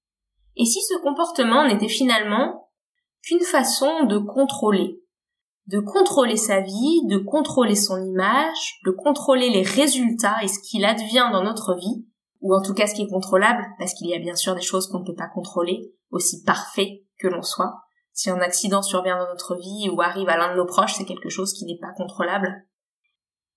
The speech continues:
Mais le fait de vouloir absolument surperformer dans tous les domaines de notre vie et dans tout ce qui semble contrôlable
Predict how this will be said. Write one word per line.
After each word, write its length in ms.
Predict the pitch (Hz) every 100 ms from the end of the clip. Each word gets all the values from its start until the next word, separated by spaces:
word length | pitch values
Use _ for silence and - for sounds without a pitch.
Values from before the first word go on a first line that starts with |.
| -
Mais 100 | 226
le 80 | 247
fait 180 | 339 262
de 100 | 254
vouloir 300 | 240 247 214
absolument 520 | - 294 285 269 233
surperformer 760 | - 294 285 262 - 240 247
dans 140 | 202 190
tous 160 | -
les 100 | 269
domaines 320 | 214 214 220 202
de 80 |
notre 360 | 190 208 - 214
vie 340 | 196 214 - _ _
et 100 | 190
dans 140 | 196
tout 140 | 196 277
ce 60 |
qui 100 | -
semble 380 | 233 220 202 196
contrôlable 640 | - 285 - 196 170 185